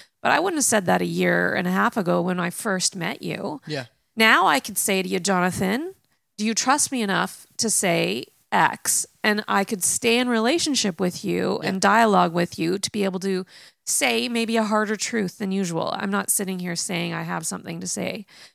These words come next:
Speaker 1: But because we have these now monthly points of check-in, you are part of setting your own goals. And I just think there's huge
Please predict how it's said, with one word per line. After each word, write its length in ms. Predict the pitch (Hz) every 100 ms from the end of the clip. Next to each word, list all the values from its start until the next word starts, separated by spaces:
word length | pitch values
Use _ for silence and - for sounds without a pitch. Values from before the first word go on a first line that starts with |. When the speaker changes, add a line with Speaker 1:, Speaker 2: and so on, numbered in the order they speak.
| _ _ _ _ -
Speaker 1:
But 280 | 214 202 - _ _ _ -
because 420 | 240 214 247 254
we 140 | 240 233
have 220 | 233 214
these 280 | 220 196 - -
now 360 | 202 202 190
monthly 380 | 196 208 202 214
points 340 | 196 214 185 202
of 100 | 165
check-in, 720 | 247 254 - 170 170 202 226 _ _ _ _ _ _
you 360 | 226 185 214 247
are 160 | 233 196
part 400 | - 208 190 -
of 380 | 196 190 180 - - _ _ -
setting 440 | - 226 214 214
your 160 | 202 202
own 260 | 202 190
goals. 720 | 185 202 185 175 214 233 - - _ _ _ _ _ _ _
And 480 | 214 214 208 196 - _ _ _ _ _ _ _ _ -
I 160 | 214 233
just 180 | 277 -
think 140 | 294
there's 320 | 285 233 -
huge 580 | 226 233 240 208 - -